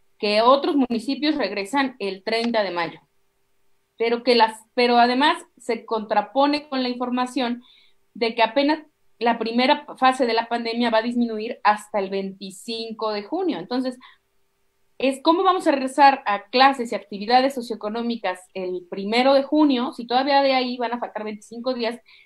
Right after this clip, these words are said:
para que la pandemia baje. Ahora, también yo creo que es muy importante que, eh, o dijo algo muy importante el gobierno federal en cuanto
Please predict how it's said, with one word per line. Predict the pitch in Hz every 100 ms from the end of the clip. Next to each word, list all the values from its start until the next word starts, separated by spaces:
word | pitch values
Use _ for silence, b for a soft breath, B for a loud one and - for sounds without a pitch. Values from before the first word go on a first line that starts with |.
| _
para | - 208
que | 208
la | 185 185
pandemia | 185 190 202 202 190
baje. | 202 254 240
Ahora, | 196 196 185 b b b _
también | - 254 320
yo | 392
creo | 302
que | 302
es | 285
muy | 269 269
importante | 277 247 247 262 240 208 269 - _ _ _ _ _ _ _ _
que, | 214 214 226 233
eh, | 208 180 196
o | 202
dijo | 240 247
algo | 254 247
muy | 233 226
importante | 233 202 - 202 196 208 196
el | 185
gobierno | 185 202 208 220
federal | 226 196 190 208
en | 202
cuanto | 190 175 - 175